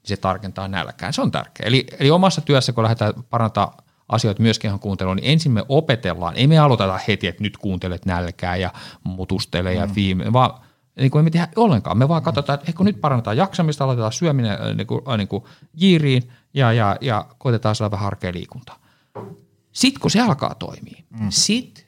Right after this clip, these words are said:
Speaker 1: me aletaan pala palalta, voidaan alkaa kuuntelemaan, niinku, sitä. Ja sitä voi tehdä monella tapaa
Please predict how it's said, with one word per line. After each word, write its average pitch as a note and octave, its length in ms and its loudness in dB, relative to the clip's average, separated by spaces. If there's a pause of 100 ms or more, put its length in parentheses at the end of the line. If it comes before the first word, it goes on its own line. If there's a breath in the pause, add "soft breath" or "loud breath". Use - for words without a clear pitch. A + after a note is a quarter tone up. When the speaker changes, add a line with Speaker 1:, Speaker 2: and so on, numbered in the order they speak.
Speaker 1:
me A#2+ 100 -4
aletaan G2+ 340 -4
pala F#2+ 320 0
palalta, - 440 -4 (160)
voidaan F#2+ 240 4
alkaa F2+ 180 0
kuuntelemaan, E2+ 600 -8
niinku, D#2 220 -12
sitä. - 180 -6
Ja F2+ 100 -4
sitä D3+ 180 2
voi D3+ 100 2
tehdä A#2 180 2
monella B2+ 300 4
tapaa F#2+ 460 -4